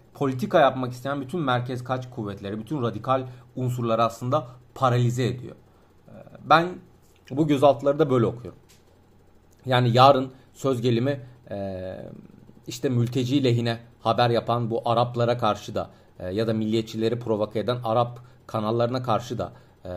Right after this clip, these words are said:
ya da içerideki Suriyelilere karşı da operasyon düzenleyebilir. İşte bu Suud'un ajanı der, Birleşik Arap Emirlikleri'nin ajanı der. Bunu görürüz. İrancı unsurlara karşı operasyonlar başlatılabilir. E,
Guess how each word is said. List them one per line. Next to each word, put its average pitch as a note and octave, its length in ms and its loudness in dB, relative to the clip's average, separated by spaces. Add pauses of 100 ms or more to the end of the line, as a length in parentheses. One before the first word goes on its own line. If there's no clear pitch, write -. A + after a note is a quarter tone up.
(260)
ya G2+ 160 -2
da A2+ 40 -4
içerideki A2+ 440 -4
Suriyelilere A2+ 560 0
karşı A#2+ 280 0
da - 40 -2
operasyon F#2 580 -8 (100)
düzenleyebilir. E2 460 -12
İşte F#2 200 -10
bu F#2 80 -10
Suud'un G2+ 420 -4
ajanı E2+ 340 -12
der, F2 220 -12
Birleşik G2 340 -6
Arap F#2+ 280 -6
Emirlikleri'nin F2+ 440 -12
ajanı F2 300 -14
der. C3+ 160 -4 (420)
Bunu A#2 220 0
görürüz. F#2+ 360 -4 (440)
İrancı C#3 400 4
unsurlara A#2 540 0
karşı G2+ 460 -4 (240)
operasyonlar G2 720 -6
başlatılabilir. F2+ 720 -14 (920)
E, - 60 -18